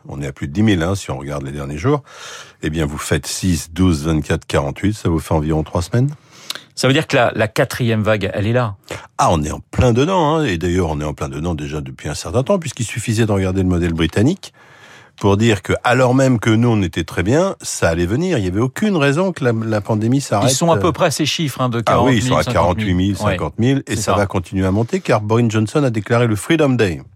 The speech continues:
Speaker 2: Alors, on va y revenir, hein, justement, à ce, à cette Grande-Bretagne, parce que ça nous sert presque de, de, de laboratoire, si je puis dire, en,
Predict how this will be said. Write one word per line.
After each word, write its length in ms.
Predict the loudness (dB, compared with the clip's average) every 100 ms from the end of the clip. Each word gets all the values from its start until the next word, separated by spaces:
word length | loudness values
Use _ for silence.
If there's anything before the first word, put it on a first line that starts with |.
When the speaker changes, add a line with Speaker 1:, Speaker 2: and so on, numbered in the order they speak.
| _ -18 -16 -4
Speaker 2:
Alors, 140 | -2 2
on 80 |
va 120 | 4 4
y 40 |
revenir, 360 | 2 0 0 -2
hein, 60 |
justement, 380 | -4 -6 -4 -2
à 40 | -2
ce, 380 | -4 -6 -6 -8 -12 -12
à 60 | -10
cette 180 | -8 -4
Grande-Bretagne, 680 | -2 0 0 0 2 0
parce 160 | 0 -2
que 100 | -4
ça 220 | -2 -4 -6 -4
nous 180 | 0 2
sert 240 | 2 -2
presque 420 | -2 -2 0 0 0
de, 160 | 0
de, 180 | 2 0
de 100 | 2
laboratoire, 640 | 2 4 4 4 2 0
si 120 | 0 -6
je 100 | -4
puis 100 | 0
dire, 160 | 2
en, 320 | 4 4 2